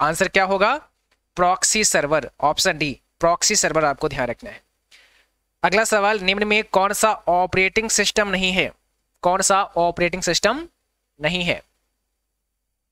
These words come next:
बताइए, कौन सा ऑपरेटिंग सिस्टम नहीं है? तो यहाँ पर ऑप्शन हो जाएगा सी, एमएस डॉस, Windows सेवन, Linux सभी ऑपरेटिंग सिस्टम है, but Opera आपका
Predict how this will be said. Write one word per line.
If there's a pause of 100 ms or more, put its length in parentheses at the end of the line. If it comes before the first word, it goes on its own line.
(600)
बताइए, (1500)
कौन
सा (180)
ऑपरेटिंग
सिस्टम
नहीं
है? (560)
तो
यहाँ
पर (420)
ऑप्शन
हो
जाएगा
सी, (120)
एमएस
डॉस,
Windows
सेवन, (120)
Linux
सभी
ऑपरेटिंग
सिस्टम
है, (120)
but
Opera
आपका